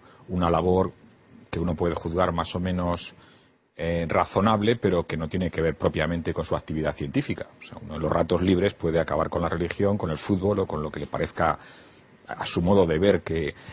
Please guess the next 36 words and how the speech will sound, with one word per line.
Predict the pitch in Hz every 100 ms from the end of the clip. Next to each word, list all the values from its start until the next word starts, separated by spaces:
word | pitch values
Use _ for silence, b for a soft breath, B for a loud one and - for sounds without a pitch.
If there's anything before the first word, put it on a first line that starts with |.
| B B 117
que | -
pueda | 80 92 85
afectar | 80 - 85 87
a | 82
la | 82
humanidad, | 87 80 78 95 110
pero | 87 80
no | 78 80
creo | - 85
que | - 87
eso | - 92
sea | 85 - 87
fruto, | 82 - 104 92 101 101 B B B -
sea | - 92
algo | 95 98
que | - 90
ha | 90 92 - -
obtenido | - 98 - 98 101
como | 101 98 90
conclusión | - 90 82 85 - 98
de | 101
su | 101
investigación | 98 82 82 73 82
científica, | 80 76 98 135 - - - - _ _
que | 82
es | 87
otro | 85 78
tema | 78 76
distinto. | 73 - 127 - B B B B B B _ -
Eh, | - - b b b _ _ -
me | 82 80
parece | 85 90 -
a | 104
mí | 107 104
que, | 98 87 82
mm, | 78